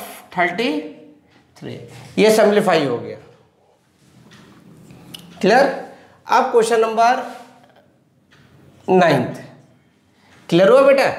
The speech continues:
अब इसको question number nine देखिए क्या कह रहा है, फिर से ध्यान दिएगा। cube root of ये, इसको solve करें, पहले उतारें।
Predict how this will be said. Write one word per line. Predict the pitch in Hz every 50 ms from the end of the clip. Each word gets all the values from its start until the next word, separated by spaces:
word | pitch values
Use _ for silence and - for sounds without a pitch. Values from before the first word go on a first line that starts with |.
| - - - - - _ _ _ _ _ _
अब | - - 254 254
इसको | 240 220 - 247 254
question | - 226 226 - 247 233
number | 240 240 240 240 226
nine | 190 190 220 240 220
देखिए | 226 220 220 226
क्या | 220 220 214 202
कह | - 190 180
रहा | 170 175 196
है, | 196 202
फिर | 220 202
से | 208 220
ध्यान | 202 202 196 190
दिएगा। | 190 190 170 151 139 131 127 120 120 123
cube | - 214 220 226
root | 226 233 226 240
of | 233 226 - 214
ये, | 208 202 208 254 - - - -
इसको | - - - 202
solve | - - 208 208 202
करें, | 214 214 214 202
पहले | 214 202 208
उतारें। | 196 208 196 196 196 226 240